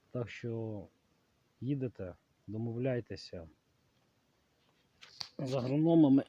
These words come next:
Ой, присяду. Домовляйтесь з агрономами,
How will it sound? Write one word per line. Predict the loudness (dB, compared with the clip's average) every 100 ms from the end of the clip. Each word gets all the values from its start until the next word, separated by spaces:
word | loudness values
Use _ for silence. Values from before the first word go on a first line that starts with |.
| _
Ой, | -4 -4 -4 -8
присяду. | -12 -14 -16 -14 -14 -12 -16 -20 -20 _ _ _ _ _ _ _ _ _ _ _ _
Домовляйтесь | -6 -4 -4 -6 -8 -10
з |
агрономами, | -10 -8 -6 -4 -4 -6 -10